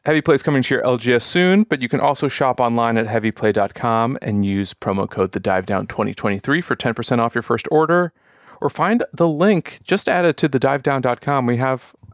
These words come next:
a fancy affiliate link. You don't have to memorize any promo codes now. You can just go to the dive down dot com, scroll down to our affiliate links. We have all of our sponsors, including Heavy Play. Click on that, and Randy over at the Heavy Play team will know that we sent you.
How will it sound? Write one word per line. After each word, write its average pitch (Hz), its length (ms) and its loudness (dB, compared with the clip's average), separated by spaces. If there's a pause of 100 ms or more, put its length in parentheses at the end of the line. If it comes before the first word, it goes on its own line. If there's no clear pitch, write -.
(120)
a 135 60 -6
fancy 170 460 -2
affiliate 143 560 0
link. 113 400 -10 (340)
You 120 100 -2
don't 170 140 2
have 208 140 2
to 208 80 0
memorize 190 400 2
any 190 240 2
promo 190 320 0
codes 110 300 -4
now. 107 140 0
You 110 100 -4
can 127 100 -12
just 139 120 -6
go 151 80 4
to 151 80 2
the 123 80 2
dive 117 260 0
down 147 180 0
dot 156 200 -2
com, 110 380 -2 (380)
scroll - 380 -2
down 135 300 0
to - 100 -4
our 151 140 2
affiliate 113 460 0
links. 113 500 -4
We 113 100 -6
have 104 160 -2
all 110 160 2
of 131 80 0
our 165 100 -2
sponsors, 107 540 -6
including 117 340 -4
Heavy 107 200 -2
Play. 110 260 -2
Click 131 300 -2
on 127 160 -2
that, 139 360 -2 (380)
and 110 160 0
Randy 110 520 0 (360)
over 104 220 0
at - 160 -6
the 104 80 -8
Heavy 98 180 -2
Play 98 220 -4
team 95 320 -4
will 92 120 -4
know 95 280 -2
that 104 200 -6
we 104 160 -10
sent - 380 -6
you. - 240 -8